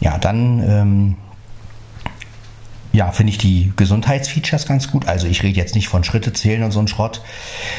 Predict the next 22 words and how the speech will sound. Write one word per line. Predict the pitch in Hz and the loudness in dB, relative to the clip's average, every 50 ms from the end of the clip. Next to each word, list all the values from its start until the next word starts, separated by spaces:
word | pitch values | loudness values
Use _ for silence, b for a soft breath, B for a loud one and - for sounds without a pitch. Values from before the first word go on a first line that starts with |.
| B B | B B
sondern, | - - - 101 98 98 98 98 92 90 92 92 90 90 90 - - 90 92 | -6 -4 0 0 2 2 2 2 2 2 2 4 4 2 2 0 0 0 2
ähm, | 92 90 85 85 82 82 87 | 2 4 4 4 2 2 2
ja, | 95 92 90 87 | 2 2 0 0
dass | - 95 - | 0 0 0
man | - 92 87 | 0 2 2
eine | 90 95 | 4 2
Notfallnummer | 110 120 123 - - - 104 104 110 110 107 104 101 | 2 2 -2 -2 -2 0 0 2 2 2 2 2 0
hinterlegen | 98 95 - 98 98 95 98 92 92 92 92 95 92 | 0 0 0 0 0 2 2 2 2 2 2 2 0
kann, | 87 87 87 87 87 87 | 0 0 0 2 2 2
dass | 87 87 - - | 0 0 -2 0
man | 92 85 87 | 0 2 2
halt | 87 87 - | 2 2 0
wirklich, | 117 113 - 113 92 - | 0 0 0 0 0 2
wenn | 95 | 2
man | 95 92 95 | 4 4 4
jetzt, | 92 90 - - - | 2 0 -2 -4 -4
also | - 95 87 90 | -2 2 2 2
nehmen | 101 104 | 4 2
wir | 95 | 2
mal | 90 85 71 | 0 0 0
an | - 107 120 120 | 0 0 0 0
jetzt, | 120 120 - - - - - | -2 -2 -4 -8 -12 -16 -18